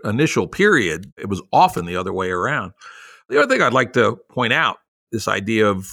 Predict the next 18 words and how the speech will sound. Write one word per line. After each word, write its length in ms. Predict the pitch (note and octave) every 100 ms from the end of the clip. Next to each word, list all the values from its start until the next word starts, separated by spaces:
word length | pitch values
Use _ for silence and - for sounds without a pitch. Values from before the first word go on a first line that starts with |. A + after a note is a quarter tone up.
| -
you 80 | A#2
know, 80 | F#2
the 80 | F2
steam 320 | - A#2+ A2
engine 600 | G#2 G#2+ F#2+ G2+ G2 F#2+
being 320 | G#2 A2 F#2+ F#2+
this 220 | - - - -
phase 320 | B2+ A#2+ A2
change 480 | - A2+ G#2+ G2+ F2
in 100 | F2+
human 340 | G2 B2 G#2+
evolution 640 | G#2 G2 G#2+ A2+ - G2+ F#2+
in 80 |
some 220 | F#2 D#3 E3
sense 340 | A#2 G2 -
is 120 | F2+
true. 360 | - A#2 F2+ G2+ - - -
However, 600 | - G3 A#3+ D3+ G#2+ -